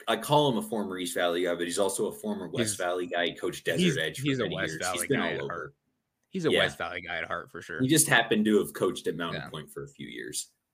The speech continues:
Speaker 2: And Basha for a year, yeah.
Speaker 1: And Basha for a year, yeah.
Speaker 2: Yeah.
Speaker 1: So, um, he, yeah, you're probably right. West Valley might be the home, um, if
Speaker 2: Yeah.
Speaker 1: he had to pick one or the other. But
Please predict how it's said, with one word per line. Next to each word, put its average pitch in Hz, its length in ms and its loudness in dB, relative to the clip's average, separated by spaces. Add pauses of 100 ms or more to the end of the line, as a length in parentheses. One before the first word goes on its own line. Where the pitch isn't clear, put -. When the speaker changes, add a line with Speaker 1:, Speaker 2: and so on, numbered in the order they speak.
(100)
Speaker 2:
And 101 180 4
Basha 87 320 0
for 87 180 -6
a 87 60 -6
year, 87 220 -8 (120)
yeah. - 180 -12 (180)
Speaker 1:
And 101 180 2
Basha 78 320 2
for 71 220 -6
a 69 40 -4
year, - 280 -8
yeah. 104 220 4
Speaker 2:
Yeah. - 60 -12
Speaker 1:
So, 107 480 4 (380)
um, 76 540 -2 (400)
he, 131 220 2
yeah, 117 220 8
you're 104 200 4
probably 104 340 2
right. 69 300 -6
West 95 240 0
Valley 82 260 0
might 69 240 -8
be 67 100 -12
the 60 120 -12
home, 73 420 -10 (280)
um, 71 240 -10
if 67 100 -4
Speaker 2:
Yeah. - 80 -8
Speaker 1:
he 90 80 -2
had 80 100 -2
to 82 60 -8
pick 78 240 -8
one 76 160 -4
or 71 60 -6
the 69 160 -6
other. 52 300 -10
But - 200 -6